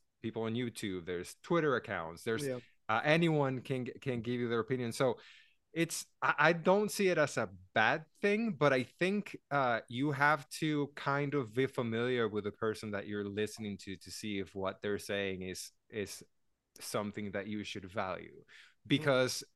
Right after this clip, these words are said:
Speaker 1: that podcast that I was, that I can't remember the, the name of, has, like, seven million followers or something on YouTube. So they're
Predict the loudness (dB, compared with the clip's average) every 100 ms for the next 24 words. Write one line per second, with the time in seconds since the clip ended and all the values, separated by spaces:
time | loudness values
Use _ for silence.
0 | _ 4 6 6 4 4 2 0 2 2
1 | 0 -2 -2 -2 -2 -4 -2 -2 0 0
2 | -2 -6 -12 -10 -6 -4 -4 -4 -8 -12
3 | -20 -8 2 2 2 2 0 0 -2 0
4 | 2 0 -2 -2 0 -2 -4 -2 -2 0
5 | -2 -6 -8 -10 -10 -10 -12 -10 -10 -10
6 | -12 -6 0 2 0